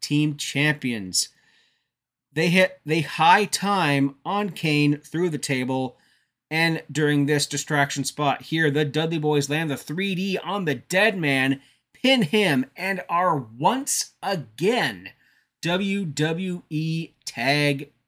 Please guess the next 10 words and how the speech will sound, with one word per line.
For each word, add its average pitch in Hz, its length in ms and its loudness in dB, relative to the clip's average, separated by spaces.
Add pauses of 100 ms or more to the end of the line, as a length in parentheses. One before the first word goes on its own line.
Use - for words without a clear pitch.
(180)
Team 123 520 -2 (440)
Champions. 82 1040 -10 (340)
Now, 143 280 0
I 160 140 6
heard 226 320 -2
Brian 202 380 0
Clark, 165 600 0
Adam 156 320 -2
Bomb 147 320 0
himself, 135 720 0